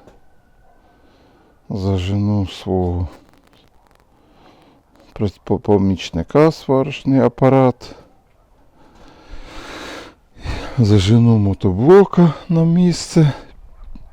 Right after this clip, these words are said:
І будемо трошки відпочивати.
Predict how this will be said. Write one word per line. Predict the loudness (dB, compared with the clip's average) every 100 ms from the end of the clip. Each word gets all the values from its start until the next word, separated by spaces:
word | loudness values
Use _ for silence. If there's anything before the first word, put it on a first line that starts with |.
| -14 -6
І | -4 -4
будемо | -6 -8 -2 -2 -2 -4 -8
трошки | -8 -6 -6 -6 -8
відпочивати. | -8 -8 -6 -6 -2 0 0 -2 -10